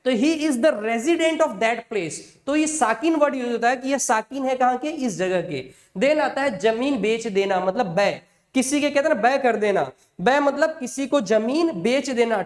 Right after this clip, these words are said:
to sell the land। क्या कर दिया आपने? सेल लैंड। क्या कह रहा हूं साथियों? सेल किसको किया जाएगा? लैंड को। तो सेल अगर हम लैंड को करते हैं तो उसके लिए वर्ड यूज़ होता है बै। Then आगे हम बात करेंगे हदूद की।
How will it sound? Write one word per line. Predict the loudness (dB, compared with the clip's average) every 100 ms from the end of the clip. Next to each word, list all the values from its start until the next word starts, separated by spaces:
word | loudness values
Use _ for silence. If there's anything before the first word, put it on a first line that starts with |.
| 0
to | 0
sell | 0 -2 0 2 2
the | 2 2
land। | 2 2 0 -2 -10 _ _ _ _ 0
क्या | 2
कर | 2 -2
दिया | 0 2
आपने? | 0 -2 -8 -8
सेल | -6 -2 -2 -2 -8 _ _ -4
लैंड। | -2 0 -4 -10 _ _ 0
क्या | 0
कह | 2 2
रहा |
हूं | 0
साथियों? | 0 -2 -4 -6
सेल | -6 -2 -2 -2
किसको | -4 -4
किया | 0 0
जाएगा? | 2 0 0 -2 -4 -4
लैंड | 0 2 0 -2
को। | -4 -6 -8 -16 _ _ _ _ _ -6
तो | -4
सेल | -4 -2 0
अगर | 0 0
हम | 2
लैंड | 2 2 0 0
को | -2 0
करते | 0 0 2
हैं | 0 0 -4 -6
तो | -4
उसके | -4 -4 -2 0
लिए | 0
वर्ड | 2 2 2
यूज़ | -2 -2
होता | -2 -2 -4
है | -2 0 0 -2 _ -10
बै। | -4 -2 -4 -12 _ _ -2
Then | 2 2
आगे | 2 -2 -2 -2
हम | -2
बात | 0 0 -2
करेंगे | -2 -2 -2 -2 -4 -4 -4
हदूद | 0 2 0 -4
की। | -10 -10